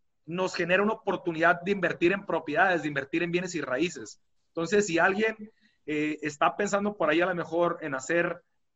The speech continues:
eh, una compra o algo, yo les sugiero definitivamente que inviertan en la zona costa, que inviertan en, en, en Ensenada y sus valles, porque es una zona que va a seguir creciendo. Eh,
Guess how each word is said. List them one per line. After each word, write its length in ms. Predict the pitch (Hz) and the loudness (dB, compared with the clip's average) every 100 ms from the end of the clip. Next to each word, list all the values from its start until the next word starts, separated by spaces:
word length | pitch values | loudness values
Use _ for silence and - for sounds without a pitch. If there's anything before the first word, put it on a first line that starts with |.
| _ | _
eh, 380 | 147 151 143 139 | 0 2 2 0
una 280 | 156 185 180 | 0 2 2
compra 420 | 175 185 185 170 | 2 -2 0 -4
o 120 | 160 | 2
algo, 240 | 170 175 175 | 2 2 0
yo 140 | 156 | 2
les 220 | 180 180 - | 2 0 -8
sugiero 380 | - 143 165 185 | -12 -4 0 0
definitivamente 720 | 165 143 127 160 170 170 185 | -2 -6 -4 -2 -2 -6 -8
que 100 | 147 | -6
inviertan 440 | 135 151 165 190 | -2 -2 0 -2
en 100 | 180 | -2
la 80 | 143 | -4
zona 240 | - 160 | -4 -8
costa, 440 | 160 160 160 170 170 - _ _ _ | -4 -4 -4 -6 -8 -14 _ _ _
que 60 | 139 | -8
inviertan 560 | 135 147 170 175 190 | -4 2 2 2 0
en, 260 | 170 139 110 | 0 -4 -10
en, 240 | 139 131 117 | -10 -10 -8
en 160 | 139 | -8
Ensenada 420 | 135 135 139 147 170 | -8 -8 0 2 2
y 20 | |
sus 180 | 143 123 | -2 0
valles, 400 | 139 160 170 - _ _ _ _ | 0 2 -2 -8 _ _ _ _
porque 260 | 147 170 | 0 0
es 80 | 165 | 2
una 140 | 185 | 0
zona 220 | 185 190 185 | 0 0 0
que 120 | 143 | 2
va 100 | 156 | 2
a 20 | |
seguir 380 | 170 170 170 - _ _ _ | 0 -4 -4 -6 _ _ _
creciendo. 760 | - 151 143 170 196 202 214 - _ _ | 2 2 4 4 4 0 -4 -12 _ _
Eh, 480 | 139 135 135 127 | 0 2 2 0